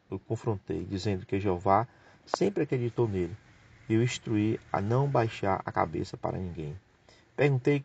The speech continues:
quem ele era e qual era o seu verdadeira história. Ele me contou que era um ex-traficante que tinha acabado de sair da cadeia. Perguntei quando ele tinha para semear naquele curso, pois não abro mão desse princípio bíblico. Ele fez um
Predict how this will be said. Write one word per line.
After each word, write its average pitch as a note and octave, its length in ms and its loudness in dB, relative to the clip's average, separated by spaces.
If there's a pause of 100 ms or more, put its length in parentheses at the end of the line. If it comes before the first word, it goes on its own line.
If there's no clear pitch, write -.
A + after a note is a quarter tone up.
quem F3+ 160 -2
ele C#3+ 240 4
era G#2+ 420 4
e A#2+ 120 -6
qual B2 400 4
era A#2 340 2
o - 80 -12
seu A2+ 160 -2
verdadeira A2 480 0
história. E2 500 -6 (480)
Ele G2+ 200 0
me A2 160 0
contou G#2+ 480 0
que G2+ 160 -2
era F#2 220 2
um F#2 180 -4
ex-traficante - 1000 -4
que A2 160 -2
tinha A#2 420 -4
acabado G2 480 2
de G2+ 80 -4
sair F#2+ 220 -4
da - 80 -4
cadeia. - 420 -8 (640)
Perguntei C#3+ 560 2
quando F3+ 160 2
ele D#3 180 4
tinha B2 320 -2
para A2 400 2 (320)
semear A2+ 400 4
naquele G#2+ 360 -2
curso, - 440 -8 (180)
pois G#2 220 0
não G#2+ 220 0 (100)
abro A#2 300 4
mão F#2+ 280 -2
desse G2 240 -4
princípio - 640 -10
bíblico. - 280 -10 (560)
Ele G2+ 140 2
fez G#2 240 0
um A2 160 0